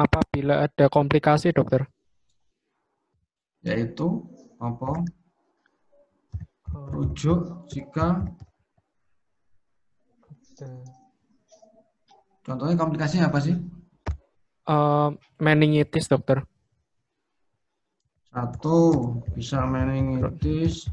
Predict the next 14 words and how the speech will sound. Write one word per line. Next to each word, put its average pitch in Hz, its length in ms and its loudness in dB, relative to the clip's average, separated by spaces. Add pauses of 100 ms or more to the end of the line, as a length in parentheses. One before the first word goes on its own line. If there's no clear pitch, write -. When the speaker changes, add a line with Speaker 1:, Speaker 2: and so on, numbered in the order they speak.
(260)
Speaker 1:
Terus 143 220 0
ada - 520 -2 (120)
abses 147 560 0 (960)
bis-, - 480 -8
eh, 123 160 -14 (380)
abses 139 340 -18
bisul 127 580 -12
apa? 123 320 -16 (2500)
Speaker 2:
Oh, 131 240 -4 (500)
Speaker 1:
Eh. 143 160 -16 (240)
Speaker 2:
Pero 147 260 0
tuh 170 140 0
loh, 131 80 -2
Mas, 143 320 -2